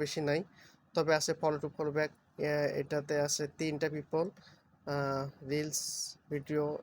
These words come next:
everyone, এটাতে আছে ওয়ান পারসন এবং সত্যি কি মানুষ, এটাতে আছে ওয়ান পারসন। তো আমি এগুলোতে সবগুলোতে ইনভাইট পাঠিয়ে দিলাম। আবার আমি সবসময় আর কি পাঠাই, যত, যখনই আসে তখনই পাঠিয়ে দেই। তো এইভাবে আপনারাও পাঠাবেন। তা পাঠালে হবে কি আপনার পেজটি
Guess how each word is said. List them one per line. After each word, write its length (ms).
everyone, 440
এটাতে 260
আছে 200
ওয়ান 180
পারসন 300
এবং 200
সত্যি 240
কি 100
মানুষ, 220
এটাতে 260
আছে 140
ওয়ান 180
পারসন। 320
তো 60
আমি 140
এগুলোতে 280
সবগুলোতে 380
ইনভাইট 300
পাঠিয়ে 340
দিলাম। 260
আবার 160
আমি 200
সবসময় 380
আর 80
কি 160
পাঠাই, 280
যত, 120
যখনই 360
আসে 140
তখনই 300
পাঠিয়ে 300
দেই। 120
তো 120
এইভাবে 320
আপনারাও 400
পাঠাবেন। 360
তা 60
পাঠালে 340
হবে 220
কি 140
আপনার 220
পেজটি 340